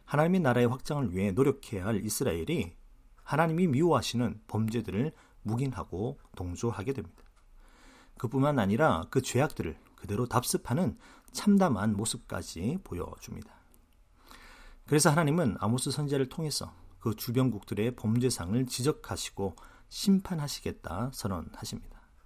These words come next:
아마 그 심판의 말씀을 들은 이스라엘 백성들은 말 그대로 멘붕에 빠지고 말았을 것입니다. 왜냐하면 그것이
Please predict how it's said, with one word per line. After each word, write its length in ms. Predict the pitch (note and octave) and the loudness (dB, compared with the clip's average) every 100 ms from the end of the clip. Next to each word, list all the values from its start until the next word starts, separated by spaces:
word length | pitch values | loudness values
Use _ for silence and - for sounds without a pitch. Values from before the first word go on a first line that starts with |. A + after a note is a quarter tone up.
| - - - - - - - - | -20 -20 -20 -18 -18 -18 -20 -4
아마 480 | A#2 D3 D3+ D3+ A2+ | 4 8 8 6 2
그 120 | - | 0
심판의 400 | C3+ F3+ - E3 | 0 0 0 0
말씀을 400 | B2+ G#2 - D3 | 0 0 -2 -4
들은 360 | A#2+ C3 C#3 E2 | -2 0 0 -2
이스라엘 420 | B2+ C#3 D3 D3+ D3 | -2 0 2 0 0
백성들은 680 | - B2+ G#2+ G2+ F3+ - - - | -2 0 -2 0 -2 -4 -8 -8
말 240 | F#2 D3+ | 2 4
그대로 460 | F#3+ F#2+ A2+ E3 - - - - | 4 0 0 0 -2 -8 -20 -8
멘붕에 680 | G#2 C3 F3 D#3+ B2 F2 G#2+ | 2 4 4 2 -2 -2 -6
빠지고 380 | - F2+ - G#2+ | -6 -8 -6 -6
말았을 420 | E2+ F2+ - C3 | -4 -6 -6 -8
것입니다. 640 | B2+ G#2+ - - - - - - - - - | -8 -10 -12 -16 -18 -20 -20 -20 -20 -20 -4
왜냐하면 560 | G2 G#2+ E2 E3 D2 - - - - - - | 0 2 2 -2 -2 -8 -20 -20 -20 -18 -12
그것이 680 | A2+ F3+ - G#2+ B2+ E2+ | 2 2 2 2 2 2